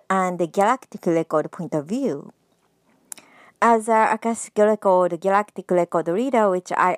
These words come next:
offer to my client during my coaching sessions. This is something I have been noticing lately, and I would like to share this information with you guys.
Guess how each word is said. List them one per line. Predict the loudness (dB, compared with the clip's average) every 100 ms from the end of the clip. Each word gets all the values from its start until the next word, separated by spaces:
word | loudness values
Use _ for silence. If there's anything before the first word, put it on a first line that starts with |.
| 4
offer | 4 4 0 0 0 -2 -8 _
to | -4 -2
my | -2 -4
client | -4 -4 -4 -2 -6 -4
during | 0 0 0 -4
my | -4 -4
coaching | -4 -4 -4 -8
sessions. | -6 -8 -8 -12 -14 -16 -18 -20 -20 _ _ _ _ _ _ -20 -20 -20 _ _ _ _ _ _
This | -12 -8 -4 -4 2
is | 2 2
something | 0 2 2 2 -2 -2 0 2
I | 4 4 2 -2
have | -2 -2 -2
been | -4 -2
noticing | -2 0 -2 -6 -6 -6 -4 -4
lately, | -2 -4 -6 -8 -8 -6 -6 -8 -10 -20 _ _ _ _ _ _ _ _ -16 -4 0
and | 2 2 2
I | 2 4
would | 2
like | 0 -4
to | -8 -6
share | -2 4 4 4 0
this | -6 -10 -10
information | -8 -6 -4 -4 -4 -6
with | -8 -4
you | 0
guys. | 2 2 0 -10